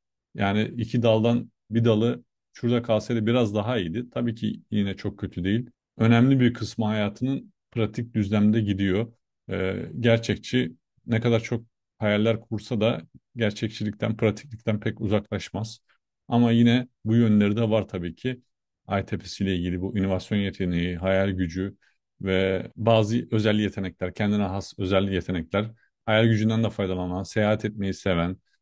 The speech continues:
e, yine yurt dışı göçleriyle bağlantılı olarak bu özellikler mevcut burada. Şimdi tekrar kader çizgilerine baktığımızda aktif elde gerçekten çokça çizgi var elinde yukarıya doğru çıkan. Şöyle,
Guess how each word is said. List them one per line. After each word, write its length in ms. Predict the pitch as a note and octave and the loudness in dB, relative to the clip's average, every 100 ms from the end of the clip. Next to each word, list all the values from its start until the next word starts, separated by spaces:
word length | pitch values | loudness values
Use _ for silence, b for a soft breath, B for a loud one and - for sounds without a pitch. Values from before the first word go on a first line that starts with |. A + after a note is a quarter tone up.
| _ _ | _ _
e, 100 | F#2+ | -2
yine 220 | F#2+ G2+ | 0 2
yurt 220 | G2+ G2 - | 2 0 -4
dışı 180 | - G2+ | -8 -4
göçleriyle 520 | F#2+ - G2+ F#2+ F#2 | -2 -2 -2 0 0
bağlantılı 420 | F#2 F#2 E2+ G#2 | 0 -2 -2 -2
olarak 300 | F2+ G#2+ A#2+ - _ _ _ | 0 0 -4 -10 _ _ _
bu 80 | A2 | -2
özellikler 520 | G2 F#2 E2+ - B2 A#2+ - | 0 0 -2 0 0 -2 -6
mevcut 520 | A2+ A2 F2+ F#2 - | -2 -2 -2 -6 -6
burada. 360 | F2 G2 B2+ - _ _ _ _ _ - | -2 0 -2 -6 _ _ _ _ _ -18
Şimdi 340 | - C#3 C3+ | -6 -2 -2
tekrar 480 | - C3+ - B2+ A#2 | -2 -4 -2 -4 -4
kader 280 | - A#2 B2 | -2 2 2
çizgilerine 420 | A#2+ A#2 A#2 A2+ | 0 0 2 2
baktığımızda 460 | G#2+ A#2 A2+ G2+ G2 | 0 0 -2 -2 -2
aktif 320 | F#2+ - A#2 | -4 -6 -4
elde 420 | G#2 F2 A2 C#3 - _ _ _ | -2 0 0 -2 -6 _ _ _
gerçekten 500 | B2 A#2 B2 A#2 B2 A#2+ | -2 0 -2 -2 -2 -2
çokça 340 | - A#2 A#2+ | -8 -2 -2
çizgi 320 | A#2 G#2+ G2+ | -2 -2 2
var 100 | A2+ | 2
elinde 240 | G2 F#2 F2+ | 2 2 0
yukarıya 360 | F#2 - F#2+ | -2 0 0
doğru 200 | F#2 F#2 | 2 -2
çıkan. 460 | E2 - G2 G#2+ B2 | -4 -6 -6 -6 -10
Şöyle, 540 | - G#2+ F#2 E2+ F#2+ | -10 -4 -2 0 -2